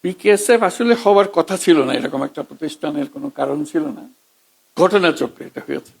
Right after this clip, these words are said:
ঘটনাচক্রে হয়েছে এভাবে যে বিশ্ব ব্যাংক কিছু টাকা দিতে চায়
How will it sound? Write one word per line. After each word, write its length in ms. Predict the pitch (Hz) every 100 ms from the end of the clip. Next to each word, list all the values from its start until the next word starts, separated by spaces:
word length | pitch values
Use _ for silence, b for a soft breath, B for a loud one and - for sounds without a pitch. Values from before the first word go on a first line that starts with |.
| _ _ _ -
ঘটনাচক্রে 760 | 143 175 180 190 196 - 196
হয়েছে 580 | 175 196 202 - 220 214 - _ _ _ _ -
এভাবে 580 | 160 180 214 208 277 294 - _ _ _ _ _ _ _ -
যে 60 |
বিশ্ব 340 | 143 165 - 233
ব্যাংক 240 | 202 190
কিছু 240 | 185 170
টাকা 300 | 190 165 151
দিতে 280 | 139 135 139
চায় 320 | 135 143 123